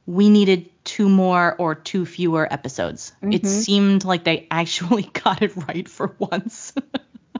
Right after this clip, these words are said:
Speaker 1: So, yeah.
Speaker 2: So, yeah, I
Speaker 1: Yeah.
Speaker 2: mean, I would definitely give it another chance.
Speaker 1: Yeah.
Speaker 2: Things, things don't have to be made specifically for you.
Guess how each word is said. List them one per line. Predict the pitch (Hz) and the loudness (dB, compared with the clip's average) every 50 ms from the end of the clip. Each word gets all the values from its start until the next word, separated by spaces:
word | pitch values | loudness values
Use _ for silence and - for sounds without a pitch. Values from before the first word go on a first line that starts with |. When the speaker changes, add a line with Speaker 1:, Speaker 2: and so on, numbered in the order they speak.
| - _ _ 233 - - _ _ _ - - 262 247 - _ _ _ _ _ _ _ _ _ _ _ _ _ _ _ _ _ _ _ _ _ _ _ _ _ _ _ _ _ _ _ _ _ _ _ _ | -18 _ _ -10 -10 -10 _ _ _ -20 -20 -20 -20 -20 _ _ _ _ _ _ _ _ _ _ _ _ _ _ _ _ _ _ _ _ _ _ _ _ _ _ _ _ _ _ _ _ _ _ _ _
Speaker 1:
So, | - - - 392 | -20 -6 0 4
yeah. | 415 440 480 | 4 6 6
Speaker 2:
So, | - 170 160 - - _ _ _ _ _ _ - | 4 4 2 0 -4 _ _ _ _ _ _ 4
yeah, | 508 622 - - | 6 6 6 6
I | - 220 | 6 6
Speaker 1:
Yeah. | 240 | 6
Speaker 2:
mean, | 277 277 | 6 6
I | - - 233 285 | 6 6 6 6
would | 320 415 381 - | 6 4 4 6
definitely | 269 269 285 - - 302 302 285 285 285 277 269 - _ _ _ - - - _ _ _ _ _ _ _ - | 6 4 4 2 0 -2 -2 -2 -2 -2 -4 -4 -8 _ _ _ -20 -20 -20 _ _ _ _ _ _ _ -2
give | - 311 339 330 - | 2 4 4 4 4
it | 349 349 320 - - | 2 2 2 2 0
another | 254 254 247 240 220 214 214 202 208 202 202 | 0 2 2 2 2 0 -2 -2 -2 -4 -4
chance. | - - - 170 165 170 165 170 165 170 - - - - - _ _ _ _ _ _ _ _ _ - - | -6 -8 -8 -6 -6 -6 -6 -8 -10 -12 -14 -20 -20 -20 -20 _ _ _ _ _ _ _ _ _ -14 -10
Speaker 1:
Yeah. | 165 156 - | -4 0 2
Speaker 2:
Things, | 330 349 392 453 403 311 - _ - | 2 4 2 0 -2 -4 -8 _ 0
things | 330 349 381 392 381 - | 2 2 2 2 0 0
don't | - 370 349 330 269 | 2 2 4 4 2
have | 254 226 - 214 226 254 247 - - | 0 0 0 0 2 0 0 -2 -4
to | 262 247 | -2 0
be | 262 262 254 | 2 4 4
made | 240 220 190 190 190 196 196 202 214 220 226 240 240 214 208 | 4 2 2 2 2 2 2 2 0 0 -2 -4 -4 -6 -8
specifically | - - - 208 196 - - - 208 202 _ - 208 - - 214 202 208 220 | -12 -8 -4 -4 -4 -4 -2 -2 -2 -2 _ -4 -4 -2 0 2 2 2 0
for | - - - 185 175 | 0 -2 -2 0 0
you. | 170 165 - 156 156 165 175 180 196 226 240 254 285 302 294 | -2 -4 -6 -6 -4 -2 0 2 2 2 2 0 -2 -2 -4